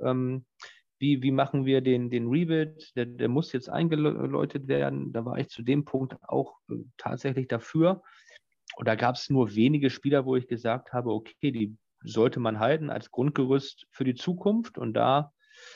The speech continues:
ähm, haben solche Spieler ehrlicherweise, auch wenn es absolute Publikumslieblinge sind, ähm,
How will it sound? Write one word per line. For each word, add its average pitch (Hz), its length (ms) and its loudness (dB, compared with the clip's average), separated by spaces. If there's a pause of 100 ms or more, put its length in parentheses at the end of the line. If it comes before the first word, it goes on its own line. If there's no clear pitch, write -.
(160)
ähm, 117 300 2
haben 131 400 2
solche 127 380 0
Spieler 143 440 2
ehrlicherweise, 123 800 -2
auch 123 160 -6
wenn 127 140 0
es 117 140 -8
absolute 131 440 -2
Publikumslieblinge 120 920 -2
sind, 131 460 -2
ähm, 127 480 -4